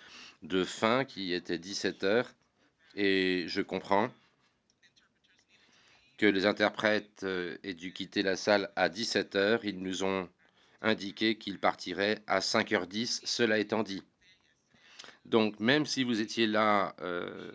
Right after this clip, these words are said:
vous n'étiez pas là, euh, hier après-midi, veuillez transmettre à vos collègues nos remerciements. Et si c'était le,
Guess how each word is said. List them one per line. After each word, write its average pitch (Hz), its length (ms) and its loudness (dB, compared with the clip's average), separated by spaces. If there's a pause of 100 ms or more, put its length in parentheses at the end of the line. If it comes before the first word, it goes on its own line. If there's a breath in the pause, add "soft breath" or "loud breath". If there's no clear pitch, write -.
(120)
vous 104 100 -8
n'étiez 104 200 -4
pas 107 120 2
là, 95 300 4 (600 loud breath)
euh, 87 540 -6 (160)
hier 101 260 2
après-midi, 98 560 0
veuillez 104 280 4
transmettre 107 500 0
à 95 40 4
vos 95 120 0
collègues 98 520 4
nos 90 200 2
remerciements. 95 840 0
Et 82 140 -4
si 101 320 -8
c'était 92 300 -6
le, 85 140 -6